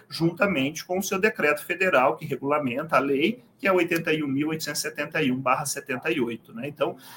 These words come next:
verifique que nós já avançamos, né, de mil novecentos e trinta e sete a mil novecentos e setenta e oito. E lá em mil novecentos, é, voltando, né, pra novecentos e trinta e sete a sessenta e dois, como eu disse que nós não tínhamos Cresce, não tínhamos uma lei que regulamentava,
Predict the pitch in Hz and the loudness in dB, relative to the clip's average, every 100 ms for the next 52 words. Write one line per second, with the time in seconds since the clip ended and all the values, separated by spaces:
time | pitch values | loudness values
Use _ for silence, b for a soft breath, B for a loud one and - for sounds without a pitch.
0 | B - 156 143 165 160 - 160 160 165 | B 0 2 2 0 -4 -2 4 8 10
1 | 185 202 190 - 165 156 131 160 165 135 | 8 8 6 6 6 4 2 0 0 0
2 | 180 196 190 - 165 - 143 - 180 233 | 2 2 2 -2 -2 -4 -8 -4 2 2
3 | 240 190 165 - 135 160 208 - 277 - | 4 4 4 4 6 6 4 0 -2 -4
4 | B B B 165 165 170 170 170 180 - | B B B 10 10 6 2 0 2 2
5 | 185 175 151 175 - 208 151 160 - - | 2 2 -2 0 2 4 6 4 2 -6
6 | - B B - 180 247 269 220 180 170 | -18 B B -6 2 4 6 4 4 2
7 | 170 - 139 135 117 117 135 135 175 180 | 2 4 4 4 2 0 0 2 4 4
8 | 143 160 135 135 131 147 139 131 - 180 | 4 0 0 -2 0 -2 -4 -6 -6 -4
9 | 151 135 - 143 139 139 139 - 127 123 | -2 -2 2 2 2 -2 -2 -2 -4 -6
10 | 117 170 185 175 147 143 160 - 139 143 | -2 0 0 0 -4 -2 -2 -2 0 0
11 | 143 143 - 147 131 120 - 127 156 175 | 0 -2 -4 -4 0 0 -2 0 2 4
12 | 170 135 135 147 147 139 139 139 156 160 | 0 -4 -4 -6 -6 -2 0 2 0 0
13 | - 123 135 123 113 147 202 233 135 | -10 -6 -4 -4 0 6 6 6 -2